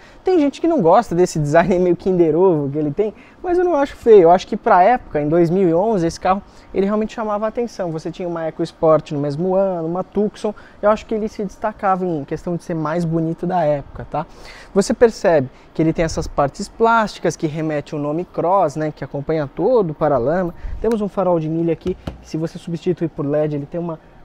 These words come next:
um tamanho aqui, acho que é de quatro polegadas ou três e meia, então você consegue pôr um projetor biled bem forte aí. Você tem aqui, ó, entradas de ar embaixo, tá? Então o carro mantém bem refrigerado aí.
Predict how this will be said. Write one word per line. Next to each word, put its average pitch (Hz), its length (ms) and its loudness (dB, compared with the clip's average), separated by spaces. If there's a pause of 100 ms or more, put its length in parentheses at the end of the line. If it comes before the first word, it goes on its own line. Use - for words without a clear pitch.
um 143 360 -8
tamanho 156 400 -4
aqui, 151 160 -8
acho - 100 -8
que - 80 -8
é 151 40 -4
de 147 80 -10
quatro 165 400 -4
polegadas 143 580 -6 (180)
ou 165 160 -6
três 165 360 -4
e 135 40 -6
meia, 160 280 -4
então 151 160 -8
você 156 100 -10
consegue 156 300 -10
pôr 156 160 -8
um 156 60 -8
projetor 156 480 -8
biled 143 440 -2
bem 160 200 -6
forte 151 500 -6
aí. 160 260 -4 (480)
Você 208 220 -2
tem 220 160 -4
aqui, 208 240 -2
ó, 160 140 2
entradas 160 520 -2
de 151 120 -4
ar 147 140 -2
embaixo, 170 540 -4 (160)
tá? 170 160 -14 (260)
Então 170 160 -8
o - 340 -18
carro 170 240 -4
mantém 175 460 -6 (240)
bem 170 220 0
refrigerado 156 800 0
aí. 117 160 2